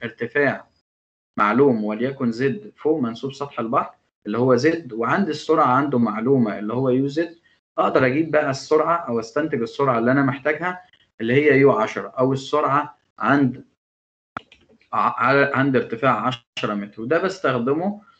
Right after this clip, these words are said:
بقول إن اليو عند ارتفاع عشرة متر تساوي اليو، آه،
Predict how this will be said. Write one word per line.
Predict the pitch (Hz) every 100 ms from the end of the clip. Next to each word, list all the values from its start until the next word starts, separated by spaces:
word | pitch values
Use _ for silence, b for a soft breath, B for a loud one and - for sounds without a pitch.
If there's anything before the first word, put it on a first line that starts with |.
| B
بقول | 117 147 151
إن | 123 113
اليو | 117 139 127
عند | 113 120
ارتفاع | 113 - 131 127
عشرة | 131 123
متر | 120 160 - 127
تساوي | _ 120 160 170 139
اليو، | 120 131 151 123 - _ _
آه، | - 107 104